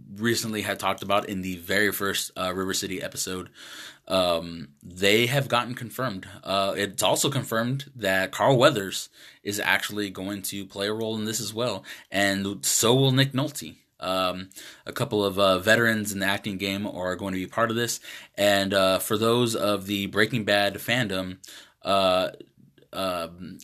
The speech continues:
everyone who knows Gus Fring, the actor playing him, is also gonna be part of this. So just stellar stacked, uh, fantastic acting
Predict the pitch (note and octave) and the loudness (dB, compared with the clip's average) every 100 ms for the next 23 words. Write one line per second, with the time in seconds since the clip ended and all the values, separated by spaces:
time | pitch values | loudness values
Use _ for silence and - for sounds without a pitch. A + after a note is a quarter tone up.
0 | - G2+ G#2+ G2+ G#2+ G#2 G#2+ G#2+ G#2+ G2+ | -4 -2 0 0 0 0 0 0 2 2
1 | - G#2+ A2+ B2+ C3+ C3+ A2+ F#2 F2 F#2 | 2 0 0 0 -2 -6 -6 -2 2 0
2 | - G#2+ G2+ G2 F#2+ G2 G2+ G2 - - | 0 -6 -4 -6 -4 -6 -8 -12 -18 -20
3 | - _ - G2 F#2+ F#2+ F2+ F2 A2 - | -20 _ -2 2 2 2 0 0 2 2
4 | G#2+ G2+ F#2 F#2 F2+ F2+ E2+ F2 E2 - | 0 -2 -2 -4 -2 -4 -6 -8 -4 -2
5 | G2 F#2 F2 A2+ - - - - - - | 0 -2 -2 0 0 -2 0 2 2 2
6 | E3+ D3 A#2+ G#2+ - G2 F#2+ F#2+ - - | 4 6 4 0 -4 -2 -2 -2 -6 -14
7 | - F#2+ F#2 F2+ - G2 G2+ F#2+ F#2+ - | -14 -8 -6 -4 -4 -2 0 -2 -4 -4
8 | F2+ F#2 F#2+ F#2 | -4 -4 -10 -12